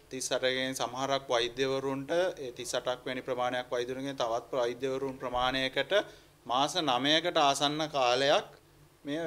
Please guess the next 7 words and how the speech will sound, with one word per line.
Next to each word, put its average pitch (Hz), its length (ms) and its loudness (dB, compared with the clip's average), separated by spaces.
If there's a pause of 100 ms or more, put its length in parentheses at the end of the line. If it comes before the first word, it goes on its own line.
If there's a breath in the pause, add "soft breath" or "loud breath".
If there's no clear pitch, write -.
(240)
වැටුප් 127 440 0
ගෙවීම 143 480 4 (680)
නැවතී 143 440 0
තිබෙනවා 135 460 0
මේ 147 200 0 (460)
බස්නාහිර 135 600 0
පළාතේ. 117 480 2